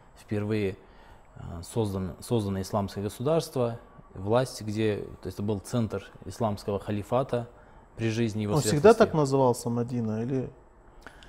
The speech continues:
Speaker 1: Нет, были другие названия, два других названия. Он стал называться М-, Медина, то есть Медина Тун Наби, город пророка.
Speaker 2: Ага.
Speaker 1: Стал называться таким образом, когда его светлость пророк Мухаммад, саллаллаху алейхи ва саллям, переселился в этот город.
Speaker 2: Мгм.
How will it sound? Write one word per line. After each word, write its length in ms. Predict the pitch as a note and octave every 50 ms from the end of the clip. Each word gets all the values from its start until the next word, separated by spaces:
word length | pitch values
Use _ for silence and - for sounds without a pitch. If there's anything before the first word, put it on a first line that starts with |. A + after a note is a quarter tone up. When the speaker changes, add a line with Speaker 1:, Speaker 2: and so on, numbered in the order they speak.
| - - - - - -
Speaker 1:
Нет, 320 | - C#3 D3 B2+ G2+ - -
были 260 | G#2+ A#2+ D3 D#3+ D#3
другие 360 | C3+ B2+ C3 B2 A#2+ C#3+ F3
названия, 680 | F3+ F3 D#3 C3 B2 B2 B2+ A#2+ A2+ A2 G#2+ G2+ F#2+ F#2+
два 240 | G2 F#2+ G#2 A2+ A2+
других 340 | A2+ G#2+ G2+ G2+ A2+ A#2 -
названия. 880 | C#3+ C#3+ C#3 C3+ C3+ C3 B2+ B2 B2 A#2 A2+ G#2+ G#2 G2+ G2 F#2 D2 - -
Он 300 | A2 A#2+ A#2+ A#2 A2+ - -
стал 260 | - - - - A#2 A2+
называться 460 | A2 G#2+ G2+ A2 A2 A2+ B2 A#2+ - - -
М-, 420 | - - E2 E2+ E2 G2 A2+ A#2 A2+
Медина, 300 | G#2+ B2 D3 E3 D3+ C3
то 80 | - A#2+
есть 120 | G#2+ -
Медина 380 | A#2 A2 A2 A2+ C3 C3 A#2 A2+
Тун 220 | - - A#2+ A#2
Наби, 220 | A2+ A#2 A2 G2+ F2+
город 360 | F2+ G#2+ B2+ C3+ B2 - -
пророка. 460 | - - A#2 A2+ A#2 G#2+ D#2 - - - -
Speaker 2:
Ага. 340 | - A#2 A#2+ B2 A#2+ A2 G#2+
Speaker 1:
Стал 200 | - - B2 A#2+
называться 420 | A#2 A2+ B2+ B2+ B2+ A#2+ - -
таким 240 | B2 A2 - C#3+ D#3
образом, 320 | E3 D#3 C#3+ A#2 A2 G2+ -
когда 380 | - G2+ G2 A#2 A#2+ A2 - - - - - - - -
его 100 | G#2+ G#2+
светлость 320 | - - B2+ - F#2+ -
пророк 240 | - F#2+ F#2+ F#2 -
Мухаммад, 320 | G#2+ G#2 C3 C#3 B2+ A2
саллаллаху 480 | - A2 G#2+ G2+ G2 G#2 G2+ F#2 - -
алейхи 140 | G2 F#2+ F#2 E2
ва 60 | E2+
саллям, 200 | F2+ - G2 F#2+
переселился 540 | F#2+ A2+ A2 G2+ - A#2+ A#2 B2 A2+ G#2 G2
в 40 | F#2+
этот 140 | G2 G2 G#2 G#2+
город. 320 | A#2 D#3 F3+ F3 C#3 A#2+
Speaker 2:
Мгм. 120 | A#2+ A#2